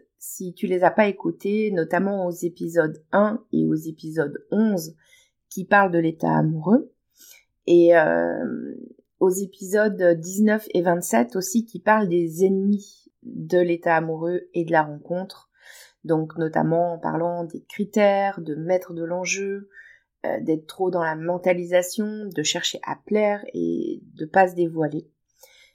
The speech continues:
Euh, dans cet épisode, je vais pas, euh, bien sûr, je vais redire des choses, euh, euh, importantes, euh, rapidement, mais si tu veux avoir des infos plus en profondeur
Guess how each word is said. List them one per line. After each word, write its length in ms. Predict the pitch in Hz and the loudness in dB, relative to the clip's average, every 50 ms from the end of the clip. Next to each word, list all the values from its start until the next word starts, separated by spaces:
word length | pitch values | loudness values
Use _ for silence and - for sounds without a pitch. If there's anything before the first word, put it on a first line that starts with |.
| _ _ _ _ _ - - | _ _ _ _ _ -10 -10
Euh, 180 | - 69 - - | -8 -8 -8 -4
dans 160 | - 185 196 196 | 2 2 4 6
cet 200 | - 247 240 233 | 6 6 6 6
épisode, 800 | 226 - - 175 170 170 185 190 214 226 214 196 208 196 - - - - _ _ _ - | 2 0 0 -6 0 4 6 8 8 8 6 4 0 -2 -2 -4 -8 -20 _ _ _ -10
je 220 | 160 165 170 170 165 160 156 156 | -8 -6 -4 -4 -4 -4 -4 -2
vais 140 | 160 156 | -4 -2
pas, 400 | 151 - 185 190 185 190 190 - - | 2 4 6 8 8 8 6 4 0
euh, 240 | - - 160 156 151 160 - - - - - - - - _ _ _ - - - - | -2 -2 0 -2 -2 -4 -4 -4 -6 -6 -6 -6 -8 -8 _ _ _ -14 -12 -6 2
bien 100 | - 160 | 2 2
sûr, 180 | 160 160 202 196 | 4 4 0 -2
je 160 | 180 185 175 | 0 0 0
vais 160 | 160 165 170 | 0 2 0
redire 380 | 165 170 170 165 165 180 180 175 | 2 2 2 2 2 0 -2 0
des 120 | 170 170 | 0 0
choses, 500 | 165 - - - 175 175 175 175 170 170 | 0 0 -2 -2 -2 -4 -4 -6 -8 -10
euh, 200 | 156 147 - - - - - _ _ _ _ _ _ _ _ _ - - _ - | -8 -6 -6 -8 -8 -10 -14 _ _ _ _ _ _ _ _ _ -20 -20 _ -12
euh, 160 | - 85 - - - | -12 -10 -10 -6 -2
importantes, 880 | - 156 160 156 175 170 - - - 180 175 185 190 190 190 - - - - _ _ _ _ - - | 0 0 2 2 2 0 0 2 4 4 4 4 2 -2 -4 -6 -12 -12 -14 _ _ _ _ -12 -10
euh, 360 | - 85 80 73 69 62 - - - | -6 -6 -4 -4 -4 -6 -6 -6 -4
rapidement, 760 | - 156 170 180 175 - 196 185 175 170 170 165 185 214 - _ _ _ - - _ _ _ _ - | 0 4 4 2 2 2 -4 -4 -2 -2 -4 -6 -6 -8 -12 _ _ _ -20 -20 _ _ _ _ -2
mais 260 | 180 180 170 175 - | 2 4 4 4 2
si 240 | - - - 214 180 | 0 -4 -4 -6 -6
tu 140 | - - 180 | -6 -8 -10
veux 280 | 180 185 185 180 185 | -6 -4 -4 -2 0
avoir 360 | 170 170 170 170 180 175 180 170 | 0 0 2 2 2 2 2 -2
des 180 | 170 160 165 | -4 -2 -2
infos 560 | 160 165 160 - - - 185 175 170 - _ _ _ _ _ _ _ _ _ _ | -2 -4 -4 -8 -8 -6 -4 -4 -4 -6 _ _ _ _ _ _ _ _ _ _
plus 840 | _ - - 202 202 208 202 196 190 190 190 190 185 185 180 175 180 | _ -14 -10 -6 -4 -4 -4 -4 -6 -8 -12 -12 -12 -10 -10 -4 -4
en 100 | 170 170 | -4 -4
profondeur 760 | 175 - - 175 - - 170 170 165 170 175 180 185 180 _ | -4 -8 -10 -10 -8 -6 -6 2 2 4 4 4 0 -2 _